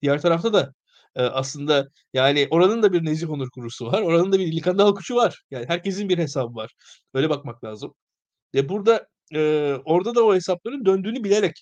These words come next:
hareket etmek gerekiyor. Ve, eee, şu da açık, eee, bir önceki ittifak sistemi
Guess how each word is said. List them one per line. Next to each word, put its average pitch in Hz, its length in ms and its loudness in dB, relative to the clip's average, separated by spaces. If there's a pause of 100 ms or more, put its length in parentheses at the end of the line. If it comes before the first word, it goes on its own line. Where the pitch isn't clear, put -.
(180)
hareket 127 300 -8
etmek 113 240 -16
gerekiyor. 113 440 -12 (840)
Ve, 170 220 -4 (440)
eee, 151 240 -6
şu 208 200 -8
da 226 80 2
açık, 165 260 -2 (680)
eee, 131 640 -4 (400)
bir 170 240 -4
önceki 208 520 -4
ittifak - 560 -6
sistemi 151 520 -6